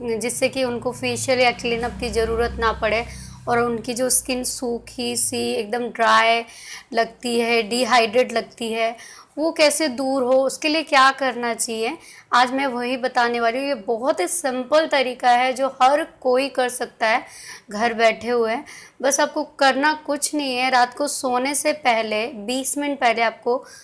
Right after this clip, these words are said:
अच्छे से अपने स्किन को फेस, अ, जो है वॉश करना है।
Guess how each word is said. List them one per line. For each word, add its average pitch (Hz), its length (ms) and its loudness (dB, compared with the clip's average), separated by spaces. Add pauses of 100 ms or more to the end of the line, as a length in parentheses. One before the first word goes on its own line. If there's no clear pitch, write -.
(200)
अच्छे - 380 -2
से 359 120 4
अपने 320 220 0
स्किन 302 460 2
को 311 320 0
फेस, 285 720 0
अ, 233 340 6
जो 254 200 4
है 262 180 2
वॉश 247 380 2
करना 254 380 0
है। 247 280 -4